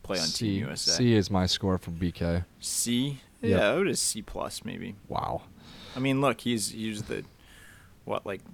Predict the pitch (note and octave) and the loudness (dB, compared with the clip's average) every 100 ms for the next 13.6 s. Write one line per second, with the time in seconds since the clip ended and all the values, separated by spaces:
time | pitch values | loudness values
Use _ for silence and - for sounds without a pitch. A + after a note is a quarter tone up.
0 | - - - A2 G#2+ - - - A2 - | -20 -18 -6 -6 -6 -12 -12 -6 -6 -6
1 | A2 G#2+ G#2+ G#2+ A2+ - - A2 A#2+ A#2+ | -6 -4 -4 -6 -6 -6 -6 -2 -2 -4
2 | - - A2+ A2+ A2+ A2+ - A2+ A2+ A2+ | -8 -10 -8 -6 -6 -6 -6 -6 -6 -8
3 | G#2+ - A2+ B2 C3+ - - - - C3+ | -10 -8 -6 -8 -10 -18 -20 -10 4 8
4 | C3+ C#3 D3 D3 C3+ C3 C#3 D#3 C#3+ C#3 | 10 10 8 8 10 10 10 12 12 12
5 | C3 B2 A2+ A2 - C#3 C#3 - - - | 12 12 12 8 0 6 8 8 2 6
6 | D3+ D3 C3 A2+ C#3 C3 C3 G#2+ G#2 G#2+ | 8 8 6 8 10 10 8 6 4 4
7 | B2+ D3+ D3+ - D3 C#3+ C3 - - - | 8 10 10 10 10 10 6 -4 -2 2
8 | C#3+ C3+ B2 C3 A#2+ C3+ C3+ C3 C3+ C#3 | 8 8 8 6 8 8 8 10 12 12
9 | C3 A2 G2+ C3+ D3+ D3 C3+ C3+ B2 C#3 | 10 6 6 8 10 10 10 8 8 4
10 | A#2+ A#2 G#2+ B2+ A#2+ A2 G#2+ G#2+ G2+ A#2 | 4 4 4 4 6 6 6 4 2 0
11 | G#2+ - G#2 - C3 A#2 A#2 G#2+ - - | -2 2 6 8 8 10 8 6 2 -2
12 | A2 A2 A2+ G#2+ G#2 - A#2+ G2 E2+ - | 0 0 2 4 4 4 6 6 4 -2
13 | - G2+ G#2+ A2 G2+ | -4 2 4 6 4